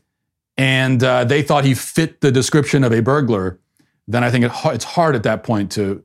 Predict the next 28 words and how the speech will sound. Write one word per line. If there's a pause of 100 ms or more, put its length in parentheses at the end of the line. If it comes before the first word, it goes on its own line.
(140)
avoid, (600)
um,
the
racial
component
of
it,
and
it
would
seem
like
they
profiled
him. (800)
Uh,
and
he
died
in
the
process.
And
so,
but, (320)
you
know,
that's,